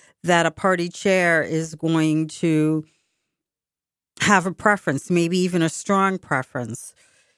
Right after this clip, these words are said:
But in the capacity of party chair, especially the party chair, he or she is supposed to refrain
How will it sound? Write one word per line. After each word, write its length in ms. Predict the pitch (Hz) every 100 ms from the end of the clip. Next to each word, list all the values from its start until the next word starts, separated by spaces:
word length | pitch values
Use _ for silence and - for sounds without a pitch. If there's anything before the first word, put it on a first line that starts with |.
| _ _ _
But 180 | 214 196 -
in 220 | 247 262
the 100 | 254
capacity 1120 | 247 240 - - - 226 240 - - 180 175 -
of 500 | 202 208 151 151 - _ _ _ _
party 320 | - 208 190 180
chair, 540 | - 185 156 139 -
especially 840 | 165 - - 302 415 - 151 131 147
the 80 | 165
party 360 | - 160 147 143
chair, 440 | - 151 135 139 - - _ _ _ _ _ _ _ _ _ _ _ _ _ _ _ _ _ -
he 300 | - 247 247
or 100 | 247
she 520 | - 240 226 214 175
is 120 | 185
supposed 600 | - 185 - 190 190 -
to 100 | 175
refrain 920 | 165 165 - 196 196 190 165 139 135